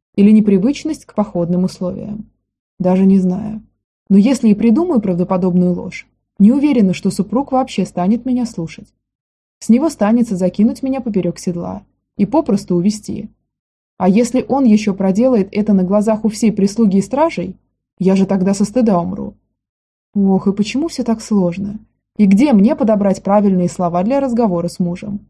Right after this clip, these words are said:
В итоге я так и проворочилась до самого рассвета. А когда первый луч солнца показался из-за горизонта, в покое явилась Ашта и принялась настойчиво будить меня. "Я никуда не поеду",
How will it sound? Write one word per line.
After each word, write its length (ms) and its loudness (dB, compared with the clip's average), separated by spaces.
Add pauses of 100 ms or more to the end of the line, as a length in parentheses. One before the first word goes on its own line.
(800)
В 120 2
итоге 460 0 (360)
я 180 2
так 200 -2
и 40 -4
проворочилась 720 0
до 120 -2
самого 380 -2
рассвета. 560 -10 (500)
А 100 -4
когда 260 2
первый 360 0
луч 200 -2
солнца 320 2
показался 560 -2
из-за 160 0
горизонта, 680 -2 (420)
в 40 -20
покое 400 2
явилась 500 -2
Ашта 420 -12 (380)
и 80 0
принялась 460 2
настойчиво 640 -2
будить 340 0
меня. 320 -8 (1400)
"Я 260 2
никуда 420 2
не 100 4
поеду", 540 -2